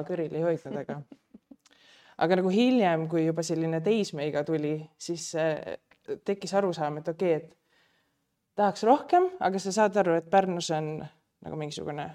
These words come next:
tol hetkel oli kolm tantsukooli, äh, Janne, Laine ja Vahv.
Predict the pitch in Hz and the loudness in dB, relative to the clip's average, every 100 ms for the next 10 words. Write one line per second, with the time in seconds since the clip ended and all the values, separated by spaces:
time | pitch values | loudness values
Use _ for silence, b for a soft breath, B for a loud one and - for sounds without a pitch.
0 | - _ _ - 175 180 180 165 160 160 | -18 _ _ 0 2 0 -4 -4 -2 -2
1 | 160 185 165 226 285 208 190 180 170 170 | -2 -4 -2 -4 -4 -6 -4 0 0 -2
2 | 175 - _ _ _ _ _ _ _ - | -6 -10 _ _ _ _ _ _ _ -8
3 | 160 160 156 156 165 160 160 170 185 196 | -6 -4 -6 -8 -10 -10 -6 -2 -2 0
4 | 160 170 175 180 160 151 151 151 147 233 | 0 0 -2 -4 -6 -4 -4 -6 0 0
5 | 285 | -2